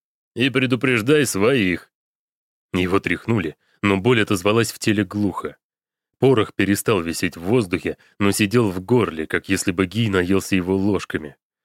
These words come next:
Кусты и деревья все еще шумели. Это охотники уходили прочь от побоища, готовить новый удар и выполнять другие приказы. Потом все стало тихо. Гий поднялся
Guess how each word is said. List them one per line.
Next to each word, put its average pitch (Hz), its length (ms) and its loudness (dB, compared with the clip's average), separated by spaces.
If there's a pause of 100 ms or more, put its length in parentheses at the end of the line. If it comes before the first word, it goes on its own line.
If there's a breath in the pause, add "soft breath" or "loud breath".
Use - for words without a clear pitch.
(500)
Кусты 143 360 2
и 131 40 2
деревья 123 420 2
все 113 200 0
еще 107 260 0
шумели. 101 560 0 (280)
Это 92 280 2
охотники 87 480 -2
уходили 87 480 -2
прочь 101 340 0
от - 140 -4
побоища, 95 580 0 (360)
готовить 104 480 2
новый 92 460 2
удар 92 340 0 (200)
и 95 120 2
выполнять 90 500 0
другие 90 400 -2
приказы. 78 560 -6 (1120)
Потом 107 260 0
все 104 160 -4
стало 76 360 -2
тихо. - 420 -10 (1160)
Гий 98 300 -2
поднялся 92 720 -4